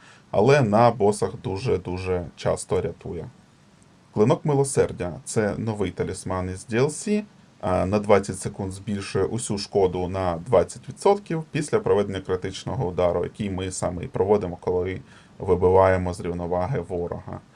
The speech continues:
А, до речі, цікавий факт: таку саму назву мала зброя Елін Ворони у грі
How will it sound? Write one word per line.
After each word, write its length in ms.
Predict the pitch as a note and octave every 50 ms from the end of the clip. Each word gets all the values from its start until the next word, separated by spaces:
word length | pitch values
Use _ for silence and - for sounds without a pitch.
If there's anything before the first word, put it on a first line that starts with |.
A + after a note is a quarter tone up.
| _ - - - _ -
А, 260 | - F2 F2+ F2+ F2+
до 140 | F2 F2+ G#2
речі, 260 | G#2+ B2 B2+ C3 -
цікавий 380 | - - - - A#2 A#2+ B2 C3
факт: 300 | C3 - D3+ D#3 D3+ -
таку 240 | - - - G#2+ G#2
саму 300 | G2+ - G#2 G#2 G#2 G2
назву 360 | F#2+ G2 F#2+ G#2 G#2 G#2 F#2+
мала 280 | F2+ F2+ F2+ F2+ F#2 F2+
зброя 440 | - - - F#2+ F#2 F#2 F#2 F#2
Елін 240 | F2+ F2+ F#2 F2+ F2+
Ворони 400 | F2+ F#2 F2+ F#2+ G2+ G#2 G2+ F#2+
у 120 | E2+ E2+ -
грі 160 | - G#2 G2